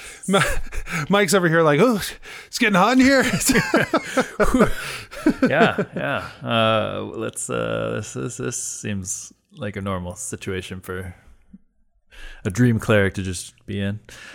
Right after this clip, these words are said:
Speaker 2: Um, <laughs> everyone around me fell asleep, so <laughs> what, what, what, what do I do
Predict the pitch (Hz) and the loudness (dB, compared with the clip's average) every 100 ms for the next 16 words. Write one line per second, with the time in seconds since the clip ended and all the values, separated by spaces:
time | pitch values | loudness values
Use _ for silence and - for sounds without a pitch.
0 | - - - - 196 254 - 240 - 220 | -6 2 4 4 4 2 4 2 4 2
1 | - 214 - - 226 - 110 85 - 156 | 2 -6 -4 -8 -8 -2 -2 -2 -2 0
2 | 127 - 110 120 143 151 135 139 147 151 | 0 0 2 4 4 2 2 2 4 2
3 | 127 - 123 117 - 113 131 - - 92 | 0 0 0 0 -2 -2 -4 -6 -10 -10
4 | 92 143 123 - 139 143 - 143 139 - | -2 2 2 2 2 2 2 2 0 -10
5 | - 147 147 - - 156 160 - - - | -4 -4 -2 -6 -6 -2 -2 -2 -6 -8
6 | - | -10